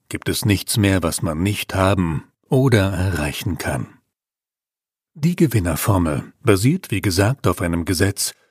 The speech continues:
das ich in meinem eigenen Leben und meiner Ausbildung anwende. Das Schicksal eines Menschen wird durch seine Entscheidungen geformt.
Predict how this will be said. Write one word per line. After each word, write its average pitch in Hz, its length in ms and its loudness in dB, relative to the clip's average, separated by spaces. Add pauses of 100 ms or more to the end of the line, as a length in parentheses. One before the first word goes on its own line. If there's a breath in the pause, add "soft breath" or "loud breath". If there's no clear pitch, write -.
das 151 220 0
ich 175 160 -2
in 165 60 6
meinem 120 320 4
eigenen 104 480 2
Leben 170 360 4
und 160 220 2
meiner 101 300 2
Ausbildung 98 720 2
anwende. 85 600 2 (800)
Das 160 200 0
Schicksal 170 420 -2
eines 120 280 0
Menschen 123 560 2
wird 110 220 0
durch 104 200 2
seine 101 300 2
Entscheidungen 90 720 0
geformt. - 600 -6